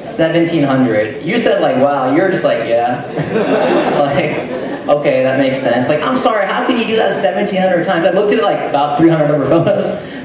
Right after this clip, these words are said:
uh, 'cause nothing better to do. And, uh, every single photo, she's just like this. Every single one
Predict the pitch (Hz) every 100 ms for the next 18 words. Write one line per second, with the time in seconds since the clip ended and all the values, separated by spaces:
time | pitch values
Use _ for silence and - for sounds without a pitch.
0 | - 147 143 131 143 143 131 131 147 151
1 | 156 160 190 175 - - - 151 147 147
2 | - - - - 220 226 247 240 220 196
3 | 196 196 160 165 160 160 135 131 120 -
4 | - - - - - - - - - -
5 | 254 - - - - 240 196 190 - -
6 | - - - - - 233 247 202 226 226
7 | - 202 208 202 196 185 165 170 165